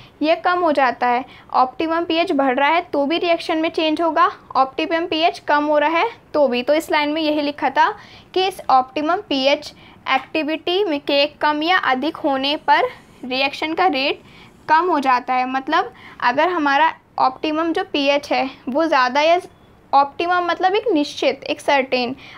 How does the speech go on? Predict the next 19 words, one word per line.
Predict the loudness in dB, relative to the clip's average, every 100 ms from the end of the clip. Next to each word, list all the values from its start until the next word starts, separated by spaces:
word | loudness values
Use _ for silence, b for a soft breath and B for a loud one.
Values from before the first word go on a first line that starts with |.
| -2
अगर | 2 2 0
उससे | 0 0
ज़्यादा | 2 2 2
हो | 2 4
रहा | 2
है | 2 0 -2 -2
या | 0 2
उससे | 0 -2
कम | 0 0
हो | 2
रहा | 2 2
है | 0 B B -12 -4
तो | -2
जो | 0 -2
हमारी | 0 0 0
रिएक्शन | 0 0 0 0
का | 2 2
रेट | 2 0 0 0
है, | 0